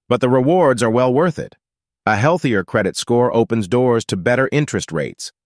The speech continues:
loan approvals, and even impacts things like your insurance rates and job opportunities. Remember, building credit is not just about numbers, it's about establishing your financial reputation.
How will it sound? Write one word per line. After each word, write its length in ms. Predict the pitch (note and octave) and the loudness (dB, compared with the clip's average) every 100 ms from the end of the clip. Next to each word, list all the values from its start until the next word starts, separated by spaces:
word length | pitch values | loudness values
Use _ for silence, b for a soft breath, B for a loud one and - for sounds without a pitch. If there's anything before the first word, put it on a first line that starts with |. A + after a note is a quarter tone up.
| _ - | _ -2
loan 300 | G#2+ C#3 C#3 | 0 2 2
approvals, 720 | A2 D3 D#3 C#3 D#2 C2+ D2 | 0 2 2 2 -2 -8 -6
and 160 | F2 F2+ | -4 0
even 280 | C3+ C3 B2+ | 0 0 0
impacts 600 | D#3+ D#3 G2+ F2 - - | -2 0 -2 -2 -4 -4
things 380 | F2+ D#2 E2 | -2 -2 -2
like 160 | F2 D#2+ | -2 -2
your 120 | E2+ | -2
insurance 520 | E2 - C3 A#2 G2 | -2 -2 0 0 -2
rates 320 | G2+ G2 G#2 A#2 | -2 -2 -2 -4
and 160 | A2 | -2
job 320 | G#2 A2 G#2 | 0 0 0
opportunities. 760 | F2 E2 - F2+ C#2+ C2 G#1 - _ _ _ G#2 | -2 -4 -6 -6 -6 -8 -14 -18 _ _ _ 0
Remember, 480 | C#3+ F#3+ F#3+ F2 b b | 2 2 2 -2 b b
building 380 | A#2 F#3 F3 A#2 | 0 2 2 -2
credit 340 | - B2+ A2+ A2 | 0 0 0 0
is 140 | G#2 | -2
not 260 | C#3 D#3 G2+ | 0 -2 0
just 300 | C3 A#2+ A2 | -2 -2 -2
about 240 | G#2 G#2 | 0 0
numbers, 540 | A2 C3 A2 D#2 C#2 - b | -2 -2 -2 -4 -8 -16 b
it's 160 | b - | b 0
about 280 | C#3 C#3+ C#3 | 0 0 0
establishing 720 | C3 - D3 C#3+ C3 B2 A#2+ | -2 0 0 0 -2 -2 0
your 100 | A2+ | 0
financial 600 | G#2 A2 G#2 G2 F2+ F#2 | 0 0 0 0 -2 -2
reputation. 800 | E2+ D#2+ E2+ - D#2 C2+ C#2 B1 | -2 -2 -4 -4 -6 -6 -12 -16